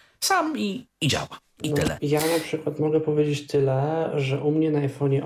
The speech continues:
Speaker 2: osiem dla mnie odczuwalne są długi-, długie czasy startu aplikacji.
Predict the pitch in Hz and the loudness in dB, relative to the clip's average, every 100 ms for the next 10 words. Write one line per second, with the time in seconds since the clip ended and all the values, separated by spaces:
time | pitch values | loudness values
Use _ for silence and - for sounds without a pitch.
0 | 139 123 - 131 156 202 240 - - - | 0 0 2 2 2 0 -2 -6 -20 -20
1 | _ _ _ _ _ - 123 139 170 185 | _ _ _ _ _ -4 2 2 2 0
2 | 196 190 160 - - 143 143 160 170 170 | -2 -2 -4 -4 0 2 2 2 2 2
3 | 165 - 143 143 143 147 - - - 127 | 0 0 2 2 2 0 -2 -8 -2 2
4 | 147 - 147 - 127 135 139 139 127 123 | 2 2 -4 -2 2 2 2 0 0 0
5 | 120 - 120 120 110 107 101 104 - - | 0 0 2 2 2 0 -2 -2 -4 -10